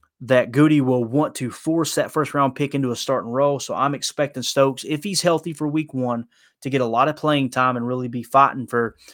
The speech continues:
one of those top three spots. Although Matt LaFleur did say Keyshawn Nixon was gonna play slot, I hope that happens. I really do. Also, you picked up a safety in Tarvarius Moore, right? He's a sixty-four point seven P F F grade.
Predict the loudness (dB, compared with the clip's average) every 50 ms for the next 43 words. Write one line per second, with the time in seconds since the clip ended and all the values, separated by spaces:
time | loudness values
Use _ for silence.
0 | _ _ _ 0 2 4 4 4 4 2 2 2 2 2 2 0 -4 -6 -6 -6
1 | -6 -2 0 2 4 4 2 0 -2 -6 -14 _ _ _ _ 2 4 4 6 8
2 | 8 6 6 6 4 2 0 0 0 -4 -6 -4 -2 -2 0 0 0 0 0 -2
3 | -4 -4 -2 -4 -4 -2 -2 0 0 0 -2 -4 -4 -6 -4 -2 -2 -4 -2 -2
4 | -4 -4 -4 -4 0 4 6 8 8 6 6 4 4 4 4 2 -2 -2 -2 -4
5 | -8 -6 -4 -4 -4 -4 -4 -8 -16 -20 -20 -16 -12 -8 -8 -8 -6 -6 -8 -8
6 | -8 -10 -16 -20 -20 -10 _ 4 4 4 6 4 4 2 2 2 0 0 0 0
7 | -2 -2 -2 -2 0 2 2 2 2 0 -2 -2 -2 -4 _ _ _ _ _ _
8 | _ _ _ -2 0 2 2 2 4 6 6 8 8 6 6 6 6 4 2 0
9 | 0 0 0 0 0 0 -2 -2 0 0 2 0 0 -4 _ _ _ _ _ _
10 | _ -2 0 0 0 0 0 0 0 0 0 0 -2 -2 -2 0 0 2 2 0
11 | 0 -2 -4 -4 -4 -4 0 2 4 4 4 2 -4 -6 -8 _ _ _ _ _
12 | _ -2 2 2 4 4 4 2 0 0 0 -2 -2 -2 -4 -6